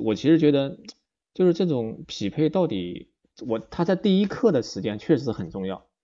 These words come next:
但是在匹配完之后，其实比如说你的这种真的是不是大家对不对路，灵魂是不是对，<laughs> 真的对路，那大家会 care 吗？其实连接已经建来，建，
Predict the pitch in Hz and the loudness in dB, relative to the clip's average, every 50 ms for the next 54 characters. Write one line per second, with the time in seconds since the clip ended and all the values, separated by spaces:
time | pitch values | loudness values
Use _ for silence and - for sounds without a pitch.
0 | _ _ _ _ _ _ _ - 175 170 165 - 185 160 165 - - 139 131 - | _ _ _ _ _ _ _ -2 -2 -2 0 0 -2 -2 -2 -4 -8 -6 -2 0
1 | 147 151 123 117 120 - 170 151 - - 202 190 139 98 - - _ _ _ _ | 0 0 0 0 0 0 0 0 0 0 0 0 0 -2 -6 -12 _ _ _ _
2 | _ _ _ _ _ _ _ _ _ _ _ _ _ _ _ - - 135 151 170 | _ _ _ _ _ _ _ _ _ _ _ _ _ _ _ -4 2 4 4 4
3 | 165 - 139 131 139 135 131 - 104 98 - 123 120 110 95 117 117 110 - 139 | 4 2 0 0 0 0 0 -2 -2 -2 -2 -2 -4 -2 0 -2 0 0 0 -2
4 | 123 127 117 107 - - 160 165 156 131 117 - 135 120 117 120 - 127 113 - | -2 -2 -4 -2 0 2 2 4 2 2 0 -2 -4 -4 -4 -4 -4 -4 -4 -2
5 | 123 113 123 123 120 - - 135 123 127 131 127 123 131 139 131 107 95 92 101 | -2 -2 -2 -4 -2 -2 -2 -2 0 0 0 2 2 2 2 2 0 -2 -2 -4
6 | 110 123 117 - 107 101 110 110 - - - - 151 135 117 117 113 147 143 - | -4 -4 -4 -6 -6 -6 -6 -8 -10 -10 -6 -2 -2 -2 -2 0 0 0 -2 0
7 | - - 156 147 147 139 151 147 139 139 143 120 - - _ _ _ _ _ _ | 2 4 6 6 6 6 6 6 6 6 4 2 0 -4 _ _ _ _ _ _
8 | _ _ - 143 123 143 135 143 135 131 - 139 - - 160 165 143 117 95 92 | _ _ -2 0 2 2 0 0 0 0 0 -2 0 2 2 4 4 2 -2 -6
9 | - - 143 143 131 120 117 117 135 165 160 123 98 101 107 - 156 139 120 107 | -4 0 0 0 0 0 -2 0 2 4 2 2 2 -2 -2 0 0 0 0 -2
10 | 107 - _ _ _ - - 147 131 117 110 | -8 -10 _ _ _ -2 -2 0 0 -2 -6